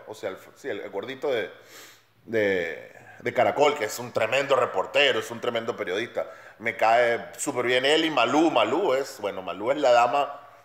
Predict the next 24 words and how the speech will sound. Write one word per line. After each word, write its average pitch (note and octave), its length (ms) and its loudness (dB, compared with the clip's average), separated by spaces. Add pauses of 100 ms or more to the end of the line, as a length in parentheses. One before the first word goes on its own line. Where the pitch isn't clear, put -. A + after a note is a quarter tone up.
(160)
de A#2 140 0
la A2 100 4
noticia. G2 480 -8 (600)
Bueno, E3+ 180 4
José E3 160 2
Alfredo F3 280 2
estaba G3 200 6
reportando F3 500 2
en D#3+ 80 2
un D#3+ 100 -4
campo D#3 440 4
de D3 60 4
refugiados, A#2 640 2 (1700)
ah, G#2 240 0
creo A2+ 160 2
que B2 80 0
era B2+ 80 4
Bucaramanga, G#2+ 640 0 (580)
y A#2+ 100 -6
le C3 100 0
pregunta D3 460 0
así D3 220 0
a C3+ 60 6
una, A#2+ 360 4